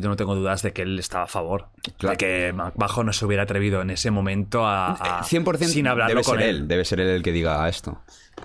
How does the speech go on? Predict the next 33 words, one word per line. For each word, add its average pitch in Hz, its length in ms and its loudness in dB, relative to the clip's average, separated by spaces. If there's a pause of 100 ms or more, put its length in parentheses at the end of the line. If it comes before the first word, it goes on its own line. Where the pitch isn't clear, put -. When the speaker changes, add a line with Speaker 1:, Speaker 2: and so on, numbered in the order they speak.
(160)
Speaker 1:
Y - 60 0
además - 240 2
Speaker 2:
Eh, - 20 0
Speaker 1:
con 120 140 2
Lesnar, 113 280 0
que 113 80 0
se 123 100 0
llevan 104 220 2
muy 107 220 2
bien. 98 240 0 (220)
Speaker 2:
Yo 120 140 2
creo 160 140 2
que 139 80 2
Lesnar 95 320 0
era 78 80 2
la 71 160 0
persona, 71 540 -6 (180)
la 82 120 -4
persona 80 380 -4
idónea, 71 360 -4 (240)
en, 69 420 -8
porque - 160 -4
fun-, 92 240 -2
de 98 100 0
nuevo 127 220 0
funcionó, 92 760 -6
¿no? 90 200 -2
Luego, 92 260 2
de, 95 60 0
justo 104 300 -2
después 101 260 0
de 101 60 2
eso, 98 300 -2